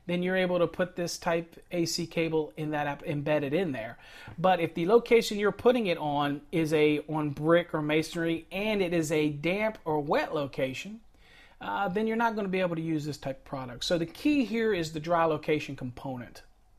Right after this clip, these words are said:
on that. But let's go on and read and see if we got any other allowances here. Let's see, three twenty dot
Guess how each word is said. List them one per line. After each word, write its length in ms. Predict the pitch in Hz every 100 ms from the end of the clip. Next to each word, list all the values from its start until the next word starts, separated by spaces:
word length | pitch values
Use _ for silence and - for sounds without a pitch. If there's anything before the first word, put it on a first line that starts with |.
| - -
on 140 | 127
that. 160 | 117 - - - - _ _ _ _ _ - - - - - - - -
But 100 | 196
let's 160 | 220
go 120 | -
on 220 | 240 247 247
and 140 | 240
read 140 | 240
and 120 | 240 226
see 200 | 262 247
if 120 | 240
we 80 | 247
got 200 | 233 233
any 180 | 226 233
other 200 | 247 226
allowances 420 | 190 175 160 151
here. 220 | 156 135
Let's 140 | 180
see, 280 | - 208 151
three 300 | - 202 247
twenty 340 | - 240 247 226
dot 240 | 220 185